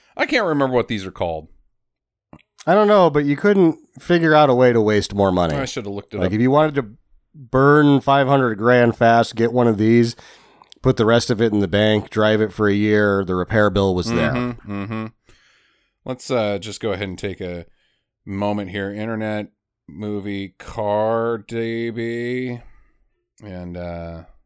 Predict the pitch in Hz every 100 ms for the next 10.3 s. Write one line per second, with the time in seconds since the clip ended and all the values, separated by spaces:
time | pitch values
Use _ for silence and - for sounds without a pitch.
0 | _ _ 104 104 120 113 104 107 - 104
1 | 95 92 101 98 98 95 - - 104 95
2 | _ 120 131 - 131 131 127 120 110 -
3 | 127 113 95 95 87 85 82 87 85 85
4 | 85 82 80 87 82 87 85 85 80 80
5 | 78 78 _ _ _ _ _ _ _ _
6 | _ 82 78 76 78 80 - - 110 92
7 | 82 - 87 85 85 85 - - - 330
8 | - - 135 143 - 120 90 78 - _
9 | _ _ _ _ _ 92 95 98 _ _
10 | 170 -